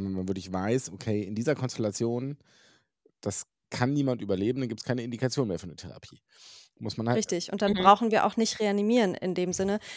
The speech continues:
Speaker 2: ähm, weil ich meine, ganz oft gibt es ja auch Angehörige, die im Zweifel auch gar nicht unbedingt wissen, was der Patientenwunsch die, der, äh, wirklich gewesen wäre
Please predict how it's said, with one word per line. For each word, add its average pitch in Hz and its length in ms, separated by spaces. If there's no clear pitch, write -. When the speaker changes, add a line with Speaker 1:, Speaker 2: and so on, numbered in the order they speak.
Speaker 2:
ähm, 190 360
weil 196 200
ich 190 80
meine, 202 140
ganz 208 180
oft - 220
gibt 208 160
es - 80
ja 185 160
auch 185 80
Angehörige, 220 720
die 202 140
im 196 180
Zweifel 196 460
auch - 160
gar 170 160
nicht 202 140
unbedingt 196 320
wissen, 208 260
was 196 140
der 196 100
Patientenwunsch 202 680
die, 196 120
der, 180 360
äh, - 100
wirklich 196 580
gewesen 196 360
wäre 220 320